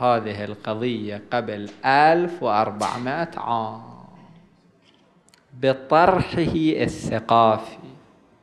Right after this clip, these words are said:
وبمنهجه وعمله،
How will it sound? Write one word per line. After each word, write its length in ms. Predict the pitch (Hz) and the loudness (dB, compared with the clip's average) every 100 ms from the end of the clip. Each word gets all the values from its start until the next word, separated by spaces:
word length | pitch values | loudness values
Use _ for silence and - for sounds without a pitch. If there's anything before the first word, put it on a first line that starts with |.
| _ _ _ _ | _ _ _ _
وبمنهجه 1300 | 113 110 107 113 110 110 104 95 123 127 110 104 73 - - - - | -4 -2 2 0 0 0 -2 2 2 2 0 -6 -8 -12 -18 -20 -8
وعمله، 1200 | 117 113 95 113 117 127 143 135 107 120 123 147 | 0 2 2 0 2 2 4 2 0 -4 -6 -6